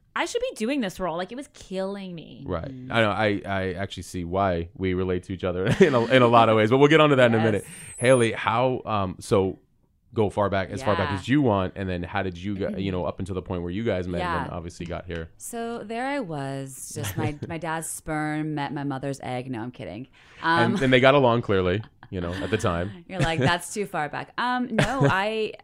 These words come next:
Speaker 3: so Sam and I have similar stories, which is interesting because we came together, and I, I actually even learned a lot about your story today. But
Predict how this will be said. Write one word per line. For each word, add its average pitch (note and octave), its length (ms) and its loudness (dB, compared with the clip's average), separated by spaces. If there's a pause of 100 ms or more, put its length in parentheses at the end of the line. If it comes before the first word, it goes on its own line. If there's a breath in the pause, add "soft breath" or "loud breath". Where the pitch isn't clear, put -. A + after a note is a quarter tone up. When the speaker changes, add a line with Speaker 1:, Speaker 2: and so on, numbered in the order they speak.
(180)
Speaker 3:
so A3+ 420 -6 (280)
Sam C#4 260 -6
and F#4+ 60 -4
I G4+ 80 -14
have A#4+ 100 -10
similar A3+ 400 -8
stories, G3 400 -6
which F3 100 -12
is E3+ 140 -14
interesting A3+ 460 -8
because G3+ 260 -10
we F3+ 80 -10
came F3 260 -10
together, D#3+ 420 -6
and D#3+ 200 -8
I, D3 240 -10
I - 180 -16
actually F#3+ 260 -12
even E3 200 -8
learned D3+ 180 -6
a C#3+ 40 -10
lot C3+ 200 -12
about D#3 220 -14
your C#3+ 80 -14
story C#3 280 -14
today. C3+ 460 -14
But D3+ 300 -8